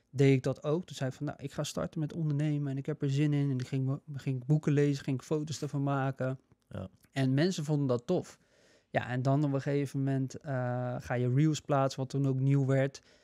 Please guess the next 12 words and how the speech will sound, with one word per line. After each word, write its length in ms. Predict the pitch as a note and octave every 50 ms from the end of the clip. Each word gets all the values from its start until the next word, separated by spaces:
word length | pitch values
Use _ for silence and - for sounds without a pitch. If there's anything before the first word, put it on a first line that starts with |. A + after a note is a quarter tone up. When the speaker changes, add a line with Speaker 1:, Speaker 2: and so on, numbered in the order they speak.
| _ _ _
Speaker 1:
En 140 | - B2+ B2+
dan 220 | C3+ C3 C3 C3+ -
krijg 200 | - D3 C#3+ C3+
je 60 | C#3+
steeds 320 | B2+ - - D#3+ D#3+ D3+ -
meer 240 | D3+ D3 C#3+ C#3 B2
bereik. 560 | B2+ A#2 A#2+ D3+ D3 B2+ A#2 D3 - - - _ _ _ _ _ _ _
En 120 | - C3
ik 100 | C3 A#2
bleef 280 | A2+ C3+ D3 E3 D#3+ -
gewoon 400 | - D3+ C#3+ C#3 C#3 C#3 C3+ B2+
dat 340 | C3 C3 B2+ - - -